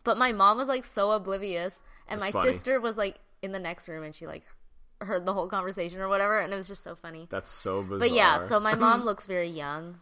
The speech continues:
Speaker 1: for her age.
Speaker 2: Mm-hmm.
Speaker 1: I think I look pretty young for my age.
Speaker 2: You do. Do you
Speaker 1: Uh,
Speaker 2: ever get, like, patients who are surprised that you're the doctor?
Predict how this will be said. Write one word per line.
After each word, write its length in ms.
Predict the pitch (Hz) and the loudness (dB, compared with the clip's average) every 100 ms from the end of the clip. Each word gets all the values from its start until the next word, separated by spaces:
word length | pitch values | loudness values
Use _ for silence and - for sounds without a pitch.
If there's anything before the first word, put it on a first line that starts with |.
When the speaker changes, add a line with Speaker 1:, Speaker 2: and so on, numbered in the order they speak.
| _ | _
Speaker 1:
for 280 | - 165 160 | -12 -6 -6
her 180 | 170 - | -6 -8
age. 580 | 151 156 170 170 - - | -6 -4 -4 -8 -16 -6
Speaker 2:
Mm-hmm. 300 | 104 107 185 | -4 0 0
Speaker 1:
I 200 | 170 175 | 0 -2
think 240 | 175 190 190 | -6 -10 -10
I 80 | |
look 180 | 170 165 | -10 -10
pretty 220 | - 180 | -12 -12
young 200 | 170 165 | -8 -10
for 120 | 170 170 | -12 -16
my 200 | 156 156 | -16 -14
age. 120 | 180 | -4
Speaker 2:
You 100 | 107 | -4
do. 400 | 95 101 90 87 92 _ _ - | 0 0 0 -2 -8 _ _ -2
Do 80 | 120 | 2
you 120 | 147 | 4
Speaker 1:
Uh, 20 | |
Speaker 2:
ever 160 | 151 175 | 4 4
get, 240 | 135 127 117 | 4 2 4
like, 360 | 120 104 - - _ - | 2 2 -4 -16 _ -2
patients 360 | 104 101 117 | -2 0 -2
who 60 | 117 | -2
are 60 | 107 | -2
surprised 500 | - - 85 90 95 | -2 2 4 4 -2
that 100 | 87 | -2
you're 160 | 92 | -2
the 100 | 92 | 0
doctor? 520 | 80 73 - 104 107 | -2 -2 -2 -6 -8